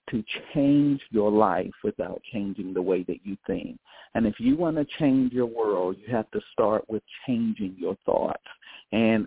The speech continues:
I, you know, in the last installment, we talked about the properties of thought and how you have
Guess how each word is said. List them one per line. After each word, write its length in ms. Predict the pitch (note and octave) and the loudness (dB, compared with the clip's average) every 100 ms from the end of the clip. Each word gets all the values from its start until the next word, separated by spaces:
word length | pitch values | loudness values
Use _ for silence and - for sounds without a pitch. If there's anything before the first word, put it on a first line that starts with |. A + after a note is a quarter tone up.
| - | -2
I, 160 | D#2 - | -4 -2
you 140 | A#2+ | 2
know, 160 | A#2 G#2+ | 4 4
in 140 | A#2 | 4
the 80 | A#2+ | 4
last 400 | A2 A2+ A#2+ B2 _ _ - | 6 6 4 0 _ _ -12
installment, 880 | A#2 A2 - - A#2 A#2 A2+ G2 F#2+ | -6 -6 -6 -2 0 0 -2 -6 -6
we 160 | A2 G#2+ - D#3 | -8 -8 -8 -4
talked 320 | C#3 - - | -4 -2 -4
about 520 | G#2 G#2 F2+ F2 - - | 0 0 2 0 -2 -2
the 80 | A2 | -4
properties 760 | - - C3+ - C3 A#2 G#2 - | -4 0 0 0 -4 -4 -6 -4
of 120 | G2 - | -4 -2
thought 400 | - F#2 F#2+ F#2 _ - - - | -4 -2 -4 -6 _ -20 -20 -8
and 120 | A2 | -8
how 240 | - C3+ D#3 | -4 -4 -2
you 220 | C3+ C#3+ | -2 -2
have 180 | B2+ | -2